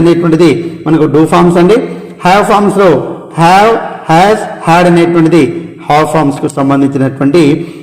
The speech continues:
ప్రైమరీ ఆక్సిలరీ వర్బ్స్ లో మనకు హెల్పింగ్ వర్బ్ అనేటువంటిది ఉండడం అనేటువంటిది జరుగుతుంది.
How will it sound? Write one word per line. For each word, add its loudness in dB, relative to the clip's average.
ప్రైమరీ 2
ఆక్సిలరీ 2
వర్బ్స్ 0
లో 4
మనకు -2
హెల్పింగ్ 0
వర్బ్ -2
అనేటువంటిది -2
ఉండడం -2
అనేటువంటిది -2
జరుగుతుంది. -4